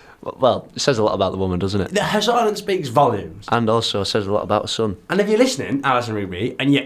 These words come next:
Speaker 2: idiot five-year-old son, fucking get in touch because don't give it large ones to us, and then
Speaker 1: Yeah, back yourself.
Speaker 2: Yeah, come on.
Speaker 1: We're, we're no threat. We're here for, you know, we're just having a,
Speaker 2: Having a
Speaker 1: we're just,
Speaker 2: laugh.
Speaker 1: we're just riffing, you know, just riffing, having a good
Speaker 2: We're just
Speaker 1: time.
Speaker 2: vibing.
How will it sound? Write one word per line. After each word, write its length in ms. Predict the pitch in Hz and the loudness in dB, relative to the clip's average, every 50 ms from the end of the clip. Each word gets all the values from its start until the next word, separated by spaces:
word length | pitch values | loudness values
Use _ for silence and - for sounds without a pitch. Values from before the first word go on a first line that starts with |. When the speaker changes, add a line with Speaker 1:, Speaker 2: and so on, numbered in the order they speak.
| 143 - | 0 -2
Speaker 2:
idiot 380 | 165 139 131 139 139 139 139 | -2 2 2 4 2 2 2
five-year-old 500 | - 135 131 127 120 120 113 107 110 107 | 0 0 0 0 2 2 0 0 0 -2
son, 380 | - - 117 95 80 87 107 110 - - - - | -2 -2 -2 -2 -2 -4 -8 -10 -10 -16 -20 -20
fucking 400 | - - 294 254 - 233 233 220 | -4 0 0 0 2 0 -2 -2
get 140 | 220 208 180 | -2 -2 -2
in 80 | 180 | -2
touch 320 | 180 170 151 160 - - - | 0 2 2 0 0 -2 -4
because 440 | - 160 170 180 165 160 165 - - - - - - - - - - - - - - - - | -2 0 2 2 2 0 -2 -6 -12 -20 -20 -16 -12 -12 -12 -12 -12 -18 -20 -20 -14 -2 2
don't 200 | 240 254 247 185 | 2 2 2 4
give 160 | 208 247 233 | 2 2 4
it 120 | 220 220 202 | 2 2 2
large 300 | 196 196 202 196 175 131 | 4 4 4 4 2 2
ones 260 | 117 107 107 104 - | -2 -2 -4 -4 -4
to 120 | - 127 | 0 2
us, 340 | 131 110 90 87 - - - - | 2 2 0 -2 -8 -12 -8 -6
and 160 | 123 120 127 | -2 0 2
then 400 | 123 120 120 123 127 127 - - - | 2 2 2 0 -4 -4 -6 -6 0
Speaker 1:
Yeah, 200 | 175 190 208 180 | 2 4 4 4
back 260 | - - 196 - - | 4 4 2 2 2
yourself. 400 | 151 - - 131 113 104 98 - | -2 -2 0 2 2 2 2 2
Speaker 2:
Yeah, 200 | 233 277 247 170 | 0 2 2 0
come 180 | - - 247 220 | 0 -2 0 0
on. 300 | - - 127 180 233 - - | 0 0 -2 -6 -6 -2 0
Speaker 1:
We're, 200 | 147 160 156 - | 2 4 4 2
we're 380 | - - - - 139 165 180 | 0 -6 -4 0 2 4 4
no 140 | 175 143 117 104 | 6 4 2 2
threat. 440 | - - 117 117 147 - - - _ _ _ _ _ - | 0 0 2 4 4 2 0 -6 _ _ _ _ _ 2
We're 160 | - 147 147 135 | 4 6 6 6
here 160 | 123 117 110 | 6 6 2
for, 280 | 107 - 123 120 120 113 | 0 0 2 4 4 4
you 120 | - 147 139 | 2 2 4
know, 200 | 110 113 127 123 - - | 4 4 2 2 -4 -4
we're 80 | - 135 | -2 0
just 180 | 131 139 139 - - - - | 0 0 -2 -6 -10 -6 -2
having 200 | 143 143 135 - | 0 2 2 2
a, 20 | |
Speaker 2:
Having 140 | 247 302 - | 2 4 4
a 40 | - - | 6 6
Speaker 1:
we're 60 | 392 | 8
just, 160 | 381 415 339 | 8 6 6
Speaker 2:
laugh. 280 | 311 262 202 180 - - | 4 4 4 4 4 4
Speaker 1:
we're 60 | 240 | 4
just 180 | 233 277 240 - | 4 4 4 4
riffing, 540 | 214 233 247 247 247 269 226 156 110 95 113 | 6 6 6 6 6 4 2 2 2 2 0
you 80 | 127 | 4
know, 160 | 139 170 208 | 4 4 4
just 160 | 208 202 185 170 | 4 0 0 2
riffing, 320 | 202 202 - - - 113 | 4 2 4 2 2 2
having 220 | 110 120 131 151 | 2 2 2 2
a 20 | 151 | 2
good 140 | 170 165 170 | 2 2 4
Speaker 2:
We're 60 | - | 4
just 20 | - | 6
Speaker 1:
time. 440 | 170 160 156 285 285 294 294 262 - | 6 8 8 6 6 6 4 4 2
Speaker 2:
vibing. 100 | - - | -2 -8